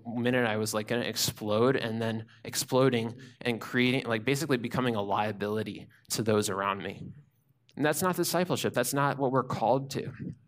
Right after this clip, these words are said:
We are called to be connected.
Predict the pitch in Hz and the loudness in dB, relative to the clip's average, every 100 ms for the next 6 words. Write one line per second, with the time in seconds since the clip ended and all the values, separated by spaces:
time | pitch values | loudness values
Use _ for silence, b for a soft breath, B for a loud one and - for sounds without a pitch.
0 | _ _ _ - - 131 131 143 139 131 | _ _ _ -12 -2 2 2 4 4 4
1 | 117 - 117 110 113 B B - 120 110 | 0 -2 -2 -2 -8 B B -8 -6 -6
2 | 110 107 101 - 98 98 | -6 -6 -8 -8 -10 -10